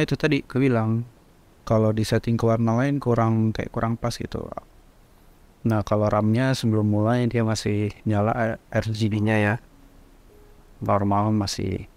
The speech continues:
warna pelangi-pelangi.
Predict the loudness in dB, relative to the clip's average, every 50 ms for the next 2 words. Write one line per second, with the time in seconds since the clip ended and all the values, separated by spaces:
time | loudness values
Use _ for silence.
0 | -20 -20 -20 _ -20 -20 _ -20 -20 -20 -20 -20 -20 -20 -20 _ -12 -6 -6 -4
1 | -6 -6 -10 -8 -6 -4 -4 -2 -4 -4 -4 -2 -2 0 0 -2 -2 -2 -4 -2
2 | 0 0 0 0 0 -2